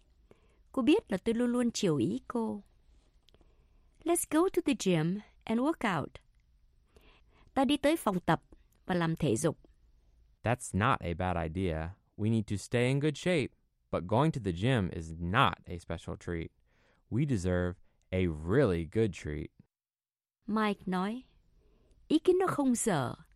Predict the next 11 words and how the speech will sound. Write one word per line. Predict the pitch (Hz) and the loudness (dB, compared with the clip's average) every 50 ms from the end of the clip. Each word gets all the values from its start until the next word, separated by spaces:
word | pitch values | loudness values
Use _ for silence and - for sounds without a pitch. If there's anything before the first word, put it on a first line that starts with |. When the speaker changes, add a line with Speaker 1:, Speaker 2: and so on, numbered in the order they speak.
| _ _ _ - - - - - _ _ _ _ _ _ | _ _ _ -20 -20 -20 -20 -20 _ _ _ _ _ _
Speaker 1:
Ta | 277 277 | -4 -4
cần | - - 233 196 170 156 | 0 2 2 4 4 4
giữ | 165 196 262 | 2 2 0
thân | - - 247 240 | 0 0 -2 -2
thể | 220 - 180 143 117 - | 0 0 0 0 0 0
cho | - - 208 | -2 -4 -6
khỏe | - - - 170 139 120 127 | -6 -4 -4 -2 -2 -2 -2
đẹp, | 147 160 156 151 - _ - _ _ - _ _ _ _ - - - | -2 -2 -4 -4 -6 _ -20 _ _ -20 _ _ _ _ -16 -6 -2
nhưng | 302 302 277 | 0 2 2
đi | 302 277 | 2 0
tập | - - 170 - | 2 0 0 0